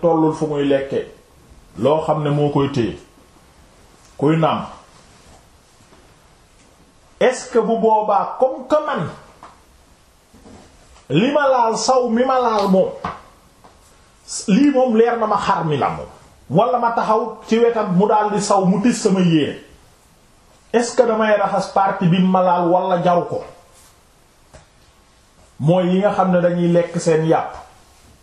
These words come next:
Loolu incha Allah dinañ ci ñëw, bon, bañ koo gën a guddal nag, duñ ci guddal loolu, peut-être ñu def ko ci fin wu kii bi, incha Allah, bu ko temps bi mayee. Waaye nañu continuer.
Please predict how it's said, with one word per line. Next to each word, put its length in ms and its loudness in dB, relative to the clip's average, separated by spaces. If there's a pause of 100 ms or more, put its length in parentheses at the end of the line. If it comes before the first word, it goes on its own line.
(1000)
Loolu 400 2
incha 300 0
Allah 300 0
dinañ 280 0
ci 100 -2
ñëw, 360 2
bon, 340 0
bañ 240 0
koo 240 0
gën 140 0
a 100 2
guddal 320 0
nag, 140 -4 (100)
duñ 180 -2
ci 100 -8
guddal 420 -4
loolu, 240 0
peut-être 340 -2
ñu 140 -4
def 240 -2
ko 200 -2
ci 120 -6
fin 260 -4
wu 180 -2
kii 200 -6
bi, 140 -10 (200)
incha 380 -2
Allah, 320 -4 (560)
bu 120 -4
ko 120 2
temps 260 -4
bi 100 -8
mayee. 300 -4 (1700)
Waaye 380 0
nañu 260 2
continuer. 460 -2